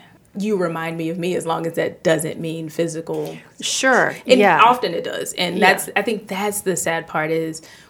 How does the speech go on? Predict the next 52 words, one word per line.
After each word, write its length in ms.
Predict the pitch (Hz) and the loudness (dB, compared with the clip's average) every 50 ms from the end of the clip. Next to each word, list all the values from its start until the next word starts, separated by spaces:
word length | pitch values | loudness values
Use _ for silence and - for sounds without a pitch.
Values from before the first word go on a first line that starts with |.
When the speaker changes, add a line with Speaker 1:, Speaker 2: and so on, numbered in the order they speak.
| _ _ | _ _
Speaker 1:
we 120 | 185 208 196 | -2 -2 -2
can't 440 | 196 - 220 202 196 175 - - | -2 -4 -4 -4 -4 -4 -4 -6
see 380 | - - - - - 202 202 202 | -6 -6 -4 -4 -4 -4 -2 -2
those 240 | 185 190 170 165 165 | 0 2 2 0 0
qualities 500 | - - 160 156 156 160 160 156 156 156 | -2 -4 -4 -4 -4 -4 -4 -6 -6 -8
in 100 | 160 156 | -8 -10
people 300 | 151 - 156 151 151 147 | -10 -10 -10 -10 -10 -10
that 180 | 151 160 147 139 | -10 -10 -8 -6
don't 240 | - 151 151 - - _ - | -6 -8 -8 -8 -12 _ -16
look 600 | - 147 147 160 175 165 165 170 - - - - - | -12 -8 -4 -2 0 0 -2 -4 -8 -18 -20 -10 -8
like 240 | - - - - - | -6 -6 -6 -6 -8
us. 340 | - - - - - - - - | -10 -8 -8 -6 -8 -8 -6 -6
And 240 | - 180 170 170 165 | -6 -6 -6 -6 -6
so 400 | - - 185 170 165 165 165 160 | -4 -2 0 0 0 0 0 -2
Speaker 2:
Yeah, 160 | 170 165 160 | -2 -4 -2
or 160 | - 185 190 | -2 0 -2
it's 100 | 180 180 | -2 -4
harder 400 | - - - 165 160 165 165 160 | -8 -8 -6 -6 -6 -6 -6 -10
to 120 | 151 156 151 | -10 -12 -12
see 160 | - - - | -14 -14 -14
those 200 | - 143 - - | -14 -14 -14 -16
qualities. 540 | - - 156 147 143 139 139 - - - 160 | -14 -14 -12 -12 -12 -12 -14 -16 -10 0 2
Speaker 1:
Right. 260 | 208 185 - - - - | 4 4 4 0 -6 -10
Speaker 2:
Yeah. 180 | 165 156 143 139 - - | -10 -10 -10 -12 -14 -6
Speaker 1:
You're, 220 | 208 214 226 202 190 | 4 6 8 8 8
you, 580 | 156 - - 202 214 208 202 196 190 180 190 - - | 6 2 -2 -2 -2 0 -2 -2 -4 -4 -4 -2 2
I 140 | 180 185 | 2 4
will 120 | 190 196 190 | 4 4 2
tell 240 | 190 - 175 180 180 | 2 0 -2 -2 -2
you, 180 | 170 165 170 | -2 -4 -2
I 180 | - 165 170 170 | -2 -2 -2 -2
am 440 | 170 170 165 165 165 160 160 160 - - - _ - | -4 -4 -6 -8 -8 -10 -12 -14 -16 -20 -20 _ -8
what 200 | - 180 175 175 | -6 -6 -6 -6
people 240 | - 190 175 - | -8 -10 -8 -8
would 120 | 165 165 165 | -8 -8 -8
call 140 | - 165 165 | -10 -10 -10
an 100 | 160 160 | -10 -10
aggressive 360 | 156 160 160 160 156 170 170 | -10 -12 -12 -12 -14 -16 -16
personality, 680 | - 165 160 160 - 165 165 160 160 160 160 165 175 180 - _ _ _ _ _ _ _ _ _ - | -16 -14 -14 -14 -14 -14 -14 -14 -14 -14 -14 -14 -16 -16 -18 _ _ _ _ _ _ _ _ _ -6
but 160 | 190 180 180 | -6 -4 -2
they 140 | 170 165 165 | -4 -4 -4
would 160 | 160 170 165 | -4 -6 -8
call 220 | - - 160 160 156 | -8 -8 -8 -6 -6
that, 380 | 165 160 156 156 - - - | -6 -6 -6 -6 -8 -10 -12
you 80 | 160 156 | -16 -14
know, 160 | 156 147 - | -12 -12 -10
ambition 500 | - - 156 156 139 135 156 - 151 151 | -10 -10 -8 -6 -6 -6 -4 -6 -8 -10
and 140 | 147 147 143 | -10 -10 -10
directness 480 | 143 139 - - - - - - - | -10 -10 -10 -12 -12 -14 -16 -14 -14
in 100 | - - | -14 -14
someone 300 | 185 - - 160 156 - | -12 -12 -12 -12 -14 -14
else. 340 | - - - 175 - - - | -14 -16 -16 -16 -16 -18 -18